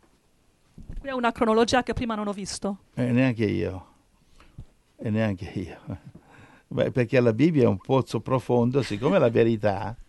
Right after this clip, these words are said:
Speaker 2: ogni volta che la leggi troverai cose nuove.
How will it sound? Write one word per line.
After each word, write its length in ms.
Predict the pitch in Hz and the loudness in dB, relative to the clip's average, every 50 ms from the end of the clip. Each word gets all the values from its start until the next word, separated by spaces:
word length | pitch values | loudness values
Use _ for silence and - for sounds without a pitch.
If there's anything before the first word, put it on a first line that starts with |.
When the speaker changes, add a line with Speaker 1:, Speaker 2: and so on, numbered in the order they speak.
| _ _ _ - - - - _ | _ _ _ -20 -20 -20 -8 _
Speaker 2:
ogni 300 | - 156 175 190 190 196 | 6 8 8 8 8 8
volta 360 | 180 165 202 208 202 151 175 170 | 6 6 6 6 6 6 4 2
che 140 | 139 160 | 4 6
la 140 | 165 175 180 | 6 8 8
leggi 540 | 180 180 185 196 214 214 175 156 185 233 190 | 8 8 10 10 8 8 6 0 -2 -2 -2
troverai 560 | - - 170 175 180 180 180 165 165 190 208 190 | 0 4 4 6 6 6 6 6 6 4 4 4
cose 300 | - 185 202 190 180 185 | 4 4 4 4 4 2
nuove. 560 | 180 165 180 208 208 - - 101 - - - | 4 4 4 4 2 2 -2 -4 -6 -6 -14